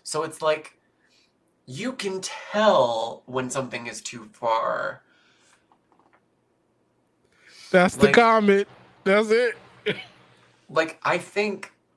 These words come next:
Speaker 1: I, I, I love some insult comics, and their whole shtick is insults. Like, truly, like, I, I think they're hilarious. I love 'em all. I'll die by that. But, like, again, they know the difference between shit that they would say on a stage and that they would say at a roast.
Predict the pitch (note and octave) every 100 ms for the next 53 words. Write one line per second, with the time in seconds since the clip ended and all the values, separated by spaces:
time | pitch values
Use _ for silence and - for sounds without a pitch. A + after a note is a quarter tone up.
0 | _ _ _ _ _ _ _ _ - C#3+
1 | D3+ D3 E3+ D#3+ - D3+ D#3+ D3 E3 D#3
2 | - C#3 B2 B2+ B2 - C3 A2 - -
3 | C#3+ D3+ D3 - F3 F3 - - D3+ -
4 | - A2+ A2+ G#2+ G#2+ G2 - - C3+ C3
5 | - C3+ A2 A2 - - B2+ C#3+ - -
6 | C3+ C3+ D3 D3 C3+ C3 A#2 A#2 C3+ C3+
7 | - B2 A#2+ A#2+ A#2 A2+ A2 A#2+ A#2 A#2
8 | B2 A#2+ G#2+ A2 G2 F#2 - _ - _
9 | _ B2+ B2 A#2+ A2 - _ _ - C3+
10 | A2 G2 F#2+ C#3 D#3 D3+ C3+ C#3 C3+ A2+
11 | G#2+ A2+ A2+ A#2 B2 A#2+ A2+ - A2 G#2+
12 | G#2+ A2+ A2 D#3+ - A#2+ A2+ A2+ G#2+ A2
13 | G#2+ G#2 G2 A2 - -